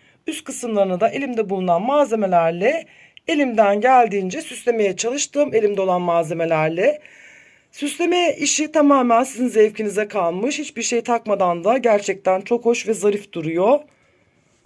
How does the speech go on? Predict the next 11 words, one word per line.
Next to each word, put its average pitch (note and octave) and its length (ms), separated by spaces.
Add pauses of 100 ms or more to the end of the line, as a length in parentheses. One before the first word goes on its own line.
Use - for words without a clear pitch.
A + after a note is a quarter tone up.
(260)
Bakar C#4 320
mısınız A3+ 340
şu G#3+ 180
güzelliğe? F#3+ 440
Gerçekten G#3+ 680
çok A#3+ 220
hoş G3+ 200
oldu, F3+ 220
çok G#3 240
güzel G3+ 260
oldu. B3 560